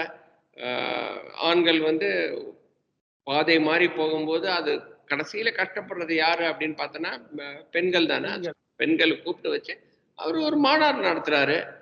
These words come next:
Speaker 1: ஒரு விழிப்புணர்ச்சி
Speaker 2: நாங்க
Speaker 1: கொடுக்குறாரு. ஆ.
Speaker 2: சார்,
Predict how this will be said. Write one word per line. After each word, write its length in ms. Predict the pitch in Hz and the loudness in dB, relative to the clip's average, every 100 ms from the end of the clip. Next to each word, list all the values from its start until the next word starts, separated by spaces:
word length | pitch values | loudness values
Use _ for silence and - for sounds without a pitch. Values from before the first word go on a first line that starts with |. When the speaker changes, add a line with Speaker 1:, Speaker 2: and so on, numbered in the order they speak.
| _ 156 | _ 2
Speaker 1:
ஒரு 180 | 165 156 | 6 6
விழிப்புணர்ச்சி 720 | 165 254 330 302 269 233 226 | 6 6 4 4 4 4 2
Speaker 2:
நாங்க 320 | 196 208 220 | 0 -2 0
Speaker 1:
கொடுக்குறாரு. 240 | 208 175 117 _ 143 - - _ _ 120 | 0 0 -6 _ -20 -20 -20 _ _ -4
ஆ. 120 | 120 107 - _ _ 208 | -2 -2 -10 _ _ 0
Speaker 2:
சார், 240 | 214 | 0